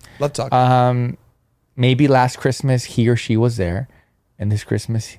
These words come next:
Speaker 2: he or she is not.
Speaker 1: Damn.
Speaker 2: So
Speaker 1: Mm.
Speaker 2: they're saying, "Do not say, 'Y el novio? Y la novia?'" They're saying, "Don't say that.
Speaker 1: Don't bring it
Speaker 2: bec-,
Speaker 1: up.
Speaker 2: don't bring it up."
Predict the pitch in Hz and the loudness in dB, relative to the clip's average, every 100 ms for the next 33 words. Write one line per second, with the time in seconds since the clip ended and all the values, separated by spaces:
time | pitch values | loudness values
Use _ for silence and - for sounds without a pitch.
0 | _ _ 120 113 110 107 107 151 277 - | _ _ -2 0 -2 -4 -4 -4 -10 -12
1 | 127 120 117 - _ _ _ _ _ _ | -12 -10 -12 -14 _ _ _ _ _ _
2 | - 139 131 131 131 - - - _ _ | -2 2 4 4 0 -6 -20 -20 _ _
3 | _ - 139 127 117 110 120 135 190 190 | _ -6 0 0 -2 -6 0 2 2 0
4 | 165 143 127 127 - 110 131 131 120 139 | 0 2 0 -2 -6 0 2 4 2 2
5 | 190 143 104 - - _ - - - 196 | 2 0 -2 -8 -20 _ -18 -8 0 2
6 | 127 113 110 - _ _ _ _ _ _ | 2 2 -2 -6 _ _ _ _ _ _
7 | _ - 151 151 151 190 262 294 349 311 | _ 2 4 4 2 2 2 2 0 -4
8 | - - - - _ _ - 139 151 156 | -14 -20 -20 -20 _ _ -4 2 4 4
9 | 175 285 320 370 359 - _ _ _ _ | 2 4 4 2 -2 -10 _ _ _ _
10 | _ _ - 143 147 - 185 160 123 160 | _ _ -2 0 0 0 0 0 2 2
11 | 214 - - 226 208 151 147 151 147 143 | 0 -2 -2 0 2 2 2 2 2 2
12 | - 151 165 175 185 160 95 | 0 2 2 2 2 2 0